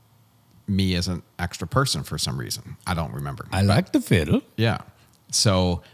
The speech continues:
Speaker 1: the first couple of shows, uh, 'cause I didn't know those guys very well.
Speaker 2: Mm-hmm.
Speaker 1: Um, so it was the first couple of shows we were, I remember, you know, you, I was younger than them, and some guy coming in to
Speaker 2: Yep.
Speaker 1: play fiddle. It was like, it was
Speaker 2: A
Speaker 1: I'm
Speaker 2: blue
Speaker 1: sure
Speaker 2: fiddle at that.
Speaker 1: Yeah.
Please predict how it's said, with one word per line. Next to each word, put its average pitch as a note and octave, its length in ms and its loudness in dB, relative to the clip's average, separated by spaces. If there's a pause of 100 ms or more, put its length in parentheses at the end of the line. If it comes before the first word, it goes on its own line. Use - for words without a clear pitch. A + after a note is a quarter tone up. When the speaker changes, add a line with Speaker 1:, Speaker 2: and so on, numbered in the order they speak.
Speaker 1:
the A2 80 -2
first C#3+ 300 4
couple A#2 240 2
of F#2 60 0
shows, F#2+ 600 0 (600)
uh, F#2+ 60 -2
'cause A2 140 0
I A#2+ 60 4
didn't G#2+ 220 4
know E2+ 180 0
those E2+ 180 -4
guys C2+ 260 -6
very C2+ 220 -10
well. C2 460 -10
Speaker 2:
Mm-hmm. F#2+ 280 0
Speaker 1:
Um, D2 440 -6 (180)
so G2+ 160 0
it F#2+ 40 2
was G2 100 0
the - 80 -6
first A2+ 220 -4
couple G2 180 -4
of E2+ 60 -8
shows E2 340 -4
we D#2+ 100 -4
were, C#2+ 320 -6
I F2 60 -8
remember, D#2 500 -6
you G2 80 -2
know, E2 80 -2
you, F2 200 -4 (220)
I E2 80 -4
was F2+ 120 -4
younger D#2+ 480 -6 (320)
than D#2+ 200 -4
them, D#2 280 -2
and D2+ 400 -6 (540)
some D#2 220 -8
guy C#2 220 -8
coming D2 260 -6
in D2 260 -8 (220)
to G2 80 -4
Speaker 2:
Yep. G#2 80 2
Speaker 1:
play D#2+ 80 0
fiddle. E2+ 340 -2
It D#2+ 40 -4
was D#2 280 -4
like, - 160 -8 (100)
it E2 60 -6
was D#2 280 -4 (800)
Speaker 2:
A B2+ 60 6
Speaker 1:
I'm A2 40 4
Speaker 2:
blue A#2+ 140 6
Speaker 1:
sure A3 140 4
Speaker 2:
fiddle G#2+ 320 2
at D#2 100 -8
that. B2 340 0 (100)
Speaker 1:
Yeah. G2 320 0